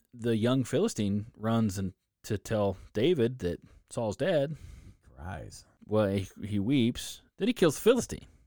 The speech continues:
Speaker 2: Right.
Speaker 1: Why? Because Saul fell on a sword, but the Philistine picked the sword up and cut his head off.
Speaker 2: Oh, yeah.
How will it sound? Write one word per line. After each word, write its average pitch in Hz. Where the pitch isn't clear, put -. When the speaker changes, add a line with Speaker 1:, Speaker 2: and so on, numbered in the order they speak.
Speaker 2:
Right. 104
Speaker 1:
Why? 160
Because -
Saul 143
fell 143
on 110
a 90
sword, 123
but 101
the -
Philistine 147
picked -
the -
sword 104
up 101
and -
cut 98
his 80
head 107
off. -
Speaker 2:
Oh, 110
yeah. 76